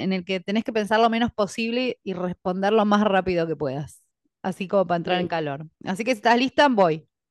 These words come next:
Speaker 2: Dale.
Speaker 1: Venga, ¿sándwich o al plato?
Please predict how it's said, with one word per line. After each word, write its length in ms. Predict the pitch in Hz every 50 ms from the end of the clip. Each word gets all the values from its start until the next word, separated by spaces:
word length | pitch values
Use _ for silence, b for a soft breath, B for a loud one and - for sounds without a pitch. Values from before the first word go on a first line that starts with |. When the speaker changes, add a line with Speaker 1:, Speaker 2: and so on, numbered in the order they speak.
| _ _ _ _ _ _ _ _ _ _ _ _ _ _
Speaker 2:
Dale. 800 | - 202 233 247 240 240 233 233 233 233 240 240 240 - - - _
Speaker 1:
Venga, 440 | - 196 220 208 190 185 185 175 - - _
¿sándwich 460 | _ - - 247 277 311 320 320 - -
o 40 | 262
al 100 | 233 208
plato? 520 | 226 214 202 196 - 196 190 196 - -